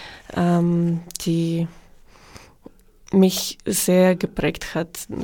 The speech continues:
Davon können wir auch, äh, später reden, aber, ähm, ich finde, dass mein, äh, Studium in Wien,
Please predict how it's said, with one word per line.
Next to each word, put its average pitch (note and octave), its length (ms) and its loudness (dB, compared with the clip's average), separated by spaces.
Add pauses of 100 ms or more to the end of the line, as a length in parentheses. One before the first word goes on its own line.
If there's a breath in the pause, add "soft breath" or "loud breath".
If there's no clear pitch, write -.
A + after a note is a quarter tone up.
(220)
Davon F#3 360 2
können E3+ 280 0
wir E3+ 200 -2
auch, - 320 -8
äh, F3+ 200 -2
später - 440 -8
reden, E3+ 380 -4
aber, E3 340 -4 (640 loud breath)
ähm, E3 640 0 (880 loud breath)
ich - 260 2
finde, F#3 320 4
dass F3 240 0
mein, E3+ 320 4 (100)
äh, F3 260 0
Studium F3+ 600 0
in F3 420 2
Wien, F3 320 2